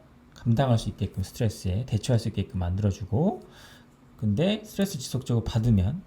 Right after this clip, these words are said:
꾸준히, 그러면 이 호르몬, 콜체스테롤 호르몬과 성호르몬 재료가 되는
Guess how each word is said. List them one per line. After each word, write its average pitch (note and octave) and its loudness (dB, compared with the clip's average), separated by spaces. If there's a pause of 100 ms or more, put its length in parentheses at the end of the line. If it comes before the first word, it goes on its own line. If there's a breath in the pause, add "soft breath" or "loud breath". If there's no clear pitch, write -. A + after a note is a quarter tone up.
(140)
꾸준히, E3 4
그러면 B2 2 (600)
이 - -2
호르몬, B2 2 (120)
콜체스테롤 F3+ 2
호르몬과 B2 0
성호르몬 D#3+ 2
재료가 A2+ 4
되는 G2 2